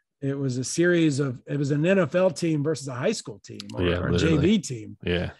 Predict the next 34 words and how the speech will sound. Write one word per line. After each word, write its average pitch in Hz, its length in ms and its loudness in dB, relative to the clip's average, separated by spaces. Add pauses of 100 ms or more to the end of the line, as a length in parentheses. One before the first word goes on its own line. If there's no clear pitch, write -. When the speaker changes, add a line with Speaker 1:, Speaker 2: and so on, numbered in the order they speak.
(260)
Speaker 1:
And, 143 580 0 (100)
you 151 160 -2
know, 147 140 0
now 160 680 0 (1000)
Joe's 160 320 0
called 160 340 2
in, 147 440 2 (320)
you 156 140 -4
know, 135 200 -2
an 139 80 -2
all-pro 147 400 -2
team. 139 680 -2
Speaker 2:
Right. - 200 -2 (420)
Speaker 1:
And 139 580 -4 (180)
we're 139 120 -10
gonna 147 80 -4
see 156 200 -2
what, 147 220 0 (100)
see - 160 -4
what 151 120 -2
the - 60 -12
score 160 320 -2
is 139 140 -2
next 180 200 -8
time. - 300 -14
Speaker 2:
Yeah, 95 200 0
I'm 80 80 -2
curious, 95 420 -2
man. 87 260 -4
Well, 90 420 0
w-, 101 180 0
where 110 220 2
can 110 200 0
people 98 520 0